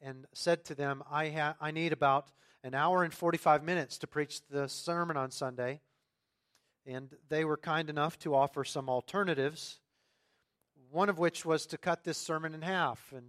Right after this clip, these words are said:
so that, that's what I've done. So you have in your bulletin or your electronic whatever,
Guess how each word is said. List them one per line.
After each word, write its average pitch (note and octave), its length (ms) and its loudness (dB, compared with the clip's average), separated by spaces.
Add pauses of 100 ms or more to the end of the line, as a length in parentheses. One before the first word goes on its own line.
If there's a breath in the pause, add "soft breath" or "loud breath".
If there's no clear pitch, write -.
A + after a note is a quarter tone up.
so - 140 -12
that, D3 300 0
that's D3+ 220 -4
what D3+ 100 2
I've C#3+ 140 2
done. C#3+ 300 0 (880)
So D3+ 120 -14
you E3+ 180 -4
have D3+ 320 4 (420 soft breath)
in D3+ 120 -10
your C#3+ 280 0
bulletin D3+ 580 2
or B2+ 100 -2
your B2+ 200 -2
electronic D3 720 0
whatever, C#3 600 2